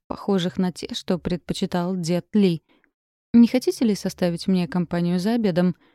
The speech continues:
Вчера за нашей короткой беседой мне показалось, что ваша профессия должна быть невероятно увлекательной».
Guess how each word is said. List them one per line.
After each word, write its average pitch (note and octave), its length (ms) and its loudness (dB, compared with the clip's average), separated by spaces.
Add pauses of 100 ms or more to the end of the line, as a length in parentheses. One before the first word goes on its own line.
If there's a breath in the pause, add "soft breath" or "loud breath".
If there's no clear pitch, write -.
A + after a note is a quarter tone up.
(120 soft breath)
Вчера G#3 480 -2
за F3+ 140 -2
нашей F3+ 320 -2
короткой F3+ 460 -2
беседой G#3 340 -2
мне F3+ 180 2
показалось, G#3 600 -2
что - 180 -2
ваша - 220 -4
профессия F#3 500 -4
должна F3+ 400 0
быть E3+ 220 -4
невероятно F#3 560 2
увлекательной». F#3+ 720 0